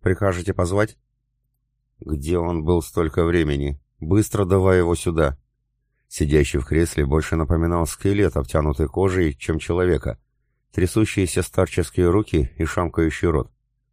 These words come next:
Он производил очень отталкивающее впечатление. Но это был еще герцог, владетель, и еще многое могло произойти лишь по одному его слову или жесту.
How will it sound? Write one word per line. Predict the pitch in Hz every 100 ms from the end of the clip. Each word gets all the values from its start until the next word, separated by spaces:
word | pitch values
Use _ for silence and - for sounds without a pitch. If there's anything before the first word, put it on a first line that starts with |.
| _ _ _ -
Он | 98 104
производил | 104 101 90 101 110 113
очень | - 104 101
отталкивающее | - 98 - 104 104 - 76 73 - 80
впечатление. | - 85 95 90 90 67 55 - _ _ _ _
Но | 98 110
это | 110
был | 104 110
еще | 107 - 110 76
герцог, | - 104 92 - 58 -
владетель, | 71 85 87 85 62 57 _ _ _ -
и | 92
еще | 98 - 113 -
многое | 92 101 113 90 90
могло | 87 82 92
произойти | 85 85 80 87 -
лишь | 104 92 -
по | 87
одному | 85 85 90 101
его | 98 87 92 92
слову | - 87 92 98 98
или | - 90
жесту. | 80 76 67 - -